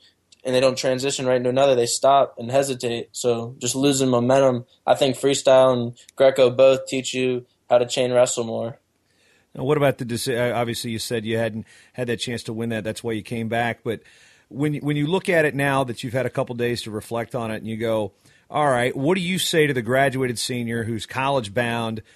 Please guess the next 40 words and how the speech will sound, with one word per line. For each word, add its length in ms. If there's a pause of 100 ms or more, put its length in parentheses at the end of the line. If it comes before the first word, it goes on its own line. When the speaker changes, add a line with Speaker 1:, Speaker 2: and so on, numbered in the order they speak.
(120)
Speaker 2:
that 120
may 140
have 100
never 200
placed 380
in 100
this 240
thing, 320
or 80
he 160
may 160
have 240
placed, 320
he 220
or 80
her 160
may 180
have 140
placed 280
in 80
this 140
thing?" 220 (380)
Where 340
is 180
your 140
sales 340
pitch 180
to 60
be 80
like, 160
"Hey, 360 (160)
this 100
is 80
your 80
last 220
shot. 500
Give 140
it 60
a 40
go"? 300